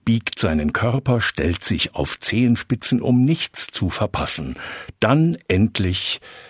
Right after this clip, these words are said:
kommt Papa. Es gibt jetzt kein Halten mehr, nur Rennen.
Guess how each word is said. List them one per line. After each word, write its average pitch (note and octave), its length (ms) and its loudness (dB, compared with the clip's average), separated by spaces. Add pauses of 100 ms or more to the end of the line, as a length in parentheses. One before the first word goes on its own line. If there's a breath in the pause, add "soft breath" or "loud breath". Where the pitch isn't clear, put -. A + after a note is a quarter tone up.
(140 loud breath)
kommt E2+ 380 0
Papa. - 560 -6 (1040 loud breath)
Es - 160 0
gibt - 280 -2
jetzt - 440 -2
kein G2+ 400 2
Halten F#2+ 460 0
mehr, B1 240 -4
nur F#2 400 4
Rennen. D#2+ 420 2